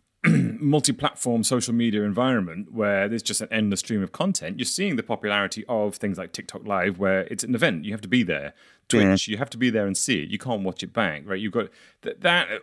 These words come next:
Speaker 1: is d-, definitely feeling like something which cuts through in the sort of endlessly archived everything. If you're not there, it sort of takes us back to the sort of nineteen nineties, where if you, if you weren't into watch Seinfeld, you missed that episode of Seinfeld, you know, and, and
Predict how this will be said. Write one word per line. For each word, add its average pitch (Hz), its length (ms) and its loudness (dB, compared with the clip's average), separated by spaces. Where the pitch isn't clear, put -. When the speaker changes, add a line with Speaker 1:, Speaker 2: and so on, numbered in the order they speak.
Speaker 1:
is - 580 0
d-, - 80 -16
definitely 113 400 0
feeling 107 400 2
like 92 160 -2
something 101 320 -2
which 98 240 -2
cuts - 340 0
through 110 360 2
in 95 100 2
the 92 80 2
sort 104 180 -4
of 110 60 -6
endlessly 101 340 -2
archived 95 540 -2
everything. 95 600 -6
If 95 120 -16
you're 113 60 -8
not - 160 -6
there, 92 340 -4
it 143 140 -4
sort 156 180 0
of 123 60 0
takes 135 220 0
us 101 60 -6
back - 180 -2
to - 120 -4
the 104 80 -6
sort 107 120 -6
of 104 80 -4
nineteen 107 280 -2
nineties, 98 320 0
where 95 80 2
if - 80 -4
you, 120 120 -2
if - 120 -14
you 131 80 0
weren't 135 240 2
into 110 220 0
watch 82 180 -12
Seinfeld, 82 640 -6
you 127 120 2
missed 120 240 4
that 117 180 4
episode 117 340 0
of 117 60 -2
Seinfeld, 98 560 -2
you 113 80 2
know, 113 120 8
and, 127 260 4
and 139 260 4